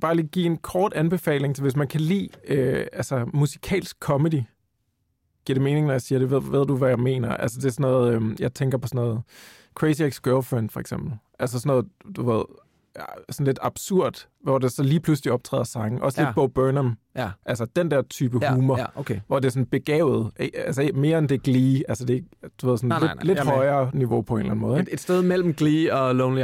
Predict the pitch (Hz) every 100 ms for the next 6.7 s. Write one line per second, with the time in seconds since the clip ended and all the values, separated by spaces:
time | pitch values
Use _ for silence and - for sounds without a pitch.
0 | 117 117 120 127 131 - - 147 135 -
1 | - 143 - 113 101 - - 165 - 165
2 | - 160 - 160 196 139 - 185 185 160
3 | 147 135 147 165 139 147 135 127 131 131
4 | 151 - 143 151 143 139 131 139 127 139
5 | 131 131 123 139 139 175 180 170 165 156
6 | 160 147 165 135 123 120